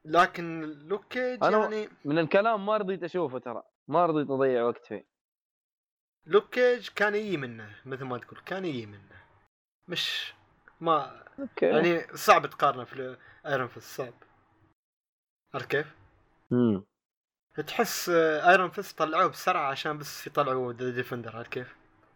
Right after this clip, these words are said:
Speaker 2: Defender يبي يخلصوا بدري بدري.
Speaker 1: إيه.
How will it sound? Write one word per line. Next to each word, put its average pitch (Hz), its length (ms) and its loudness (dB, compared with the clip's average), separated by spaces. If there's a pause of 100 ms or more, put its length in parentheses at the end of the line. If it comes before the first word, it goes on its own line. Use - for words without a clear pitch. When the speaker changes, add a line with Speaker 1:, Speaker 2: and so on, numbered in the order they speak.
(760)
Speaker 2:
Defender 123 480 10
يبي 117 200 4
يخلصوا 117 460 -2
بدري 104 240 -4
بدري. 90 280 -8 (380)
Speaker 1:
إيه. 120 420 -4